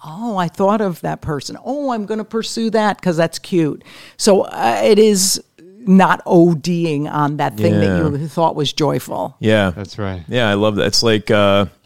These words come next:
Speaker 2: I don't know, it's impulse control in a
Speaker 1: Ugh,
Speaker 2: way.
Speaker 1: yes.
Speaker 2: Which is,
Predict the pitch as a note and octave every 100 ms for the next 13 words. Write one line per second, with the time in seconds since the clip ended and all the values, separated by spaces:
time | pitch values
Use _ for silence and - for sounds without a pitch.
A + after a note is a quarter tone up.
0 | - - - - _ - C#3 B2+ A2+ B2+
1 | B2+ A#2 F#2+ - G#2+ F#2 F#2+ F2+ F2 -
2 | - G3+ F#3 E2+ E2+ - _ D#3+ D#3 D3+
3 | - A#2 B2 A2+ G#2+ -